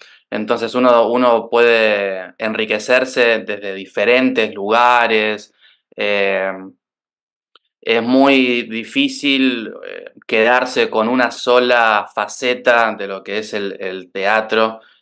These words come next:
eh, aquí por, por la diversidad que hay. Entonces, eh, creo que uno no termina de encontrar novedades en, en, en el teatro de acá,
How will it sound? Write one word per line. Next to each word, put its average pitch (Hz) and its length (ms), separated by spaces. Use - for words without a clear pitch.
eh, 90 680
aquí 123 720
por, 92 540
por 92 180
la 95 120
diversidad 101 680
que 104 140
hay. 101 200
Entonces, 107 600
eh, 90 500
creo 110 200
que 101 360
uno 113 260
no 120 160
termina 120 540
de 113 80
encontrar 110 580
novedades 110 880
en, 90 760
en, 92 320
en 95 120
el 95 140
teatro 104 360
de 98 80
acá, 98 380